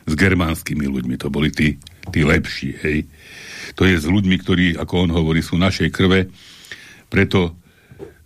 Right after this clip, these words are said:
e, sú vlastne nášho charakteru a ako to ja vidím, tu ide o, v prvom rade o Nórsko, Holandsko, Belgicko, neskôr prípadne Dánsko, Švédsko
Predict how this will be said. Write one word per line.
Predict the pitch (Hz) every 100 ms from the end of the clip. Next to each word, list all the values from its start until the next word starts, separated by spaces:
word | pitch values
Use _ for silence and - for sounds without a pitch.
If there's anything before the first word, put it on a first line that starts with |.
| -
e, | 92 87
sú | 85 - 90
vlastne | 92 -
nášho | 85 87 85
charakteru | 82 87 95 90 92 92 98 85
a | 85 80 85
ako | 87 92
to | 85
ja | 78 92
vidím, | 95 90 95 98 98 - - - - - _ _
tu | - 90
ide | 92 90
o, | 87 82
v |
prvom | - 90 87
rade | 87 82 85
o | 71 71
Nórsko, | 69 90 90 - - 71
Holandsko, | 82 87 82 76 - 78 69 71
Belgicko, | - 90 87 80 - 80 80
neskôr | 85 - 76
prípadne | - 73 78 69 71
Dánsko, | 82 90 82 -
Švédsko | 69 85 87 - 92 87